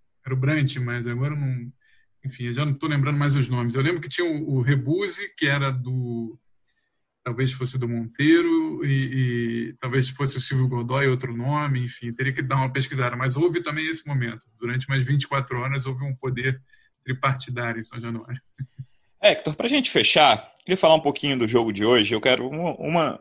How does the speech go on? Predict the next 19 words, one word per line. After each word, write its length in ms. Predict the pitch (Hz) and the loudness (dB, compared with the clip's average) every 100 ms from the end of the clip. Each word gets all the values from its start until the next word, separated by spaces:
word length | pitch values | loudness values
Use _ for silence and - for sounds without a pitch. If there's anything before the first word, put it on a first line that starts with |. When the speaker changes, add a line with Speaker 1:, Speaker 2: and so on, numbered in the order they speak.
| _ - | _ -2
Speaker 2:
uma 160 | 143 | 0
pergunta 420 | 143 131 127 151 135 | 2 2 0 0 -2
de 80 | |
sim 240 | 123 - 156 | -4 0 2
ou 100 | 123 | 4
não 200 | 123 135 | 4 4
com 60 | |
uma 80 | 127 | -2
explicação 460 | - 120 117 - 117 | -4 0 0 0 -2
rápida. 480 | 95 76 - - - - - - - - _ - | -2 -6 -6 -16 -16 -20 -20 -20 -20 -20 _ 6
Hoje, 520 | 185 196 117 - 90 - _ _ - | 10 10 8 2 -4 -10 _ _ 6
oito 380 | 151 175 175 | 8 8 6
de 100 | 135 | 2
novembro 520 | 127 117 117 120 113 107 | 4 4 6 6 4 0
de 80 | |
dois 160 | 107 104 | 0 2
mil 100 | 110 | 0
e 40 | |
vinte, 460 | 101 90 85 - | -2 -4 -6 -10